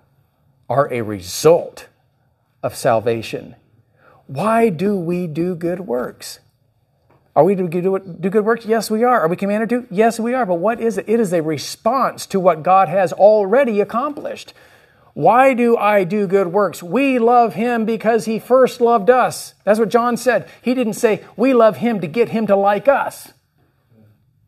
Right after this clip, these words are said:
We keep the law, and if we do good enough,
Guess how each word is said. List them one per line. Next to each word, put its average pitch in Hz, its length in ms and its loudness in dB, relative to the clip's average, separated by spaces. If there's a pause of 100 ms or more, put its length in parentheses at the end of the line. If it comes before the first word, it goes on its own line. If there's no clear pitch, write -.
(1800)
We 269 140 6
keep 294 220 2
the 269 60 8
law, 247 340 6
and 208 140 -2
if 226 100 -2
we 233 100 -2
do 262 160 -2
good 277 160 0
enough, 208 340 0